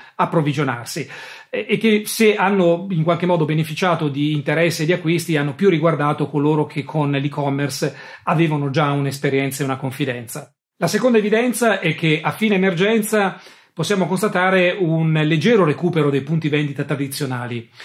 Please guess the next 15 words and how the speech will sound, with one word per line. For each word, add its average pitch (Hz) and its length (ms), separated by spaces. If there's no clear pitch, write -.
ma 165 100
quello 240 220
che 185 100
sicuramente 165 500
è 156 40
rimasto 151 560
come 143 200
un 143 80
comportamento 165 640
acquisito, 147 600
soprattutto 208 560
per 170 100
i 147 60
neofiti 147 560
dell'e-commerce, 139 960